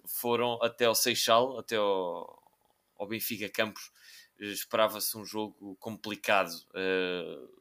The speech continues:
que acabou, esse, esse até já posso adiantar, não é? Acabou em derrota por dois um, apesar de ter sido uma derrota honrada. Eh,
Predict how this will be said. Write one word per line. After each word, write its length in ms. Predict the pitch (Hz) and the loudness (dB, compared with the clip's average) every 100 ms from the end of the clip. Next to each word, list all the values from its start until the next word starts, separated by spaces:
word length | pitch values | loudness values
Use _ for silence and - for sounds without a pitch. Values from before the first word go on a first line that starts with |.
| _ | _
que 100 | - | -10
acabou, 420 | 101 98 104 117 | -6 -4 -2 2
esse, 320 | 110 101 - 101 | 2 2 0 0
esse 200 | 95 101 | -2 -2
até 180 | 95 90 | -4 -4
já 140 | 95 | -4
posso 260 | - 98 95 | -2 -4 -4
adiantar, 320 | 95 87 95 | -6 -6 -6
não 80 | 87 | -6
é? 40 | |
Acabou 300 | 87 95 101 | -10 -6 -6
em 80 | 101 | -6
derrota 360 | 95 104 107 | -2 0 0
por 180 | 107 113 | -6 -6
dois 260 | 110 117 98 | -2 0 -2
um, 180 | 117 110 | -4 -8
apesar 320 | - 101 101 | -8 0 0
de 100 | 98 | 0
ter 140 | - 92 | -8 -8
sido 180 | 101 | -8
uma 140 | 101 98 | -8 -8
derrota 380 | 101 101 98 95 | -4 -4 -4 -10
honrada. 580 | 104 107 107 95 85 - - - - - | -10 -4 0 0 -2 -14 -20 -20 -20 -2
Eh, 640 | 104 101 98 95 92 85 | 4 6 8 6 4 2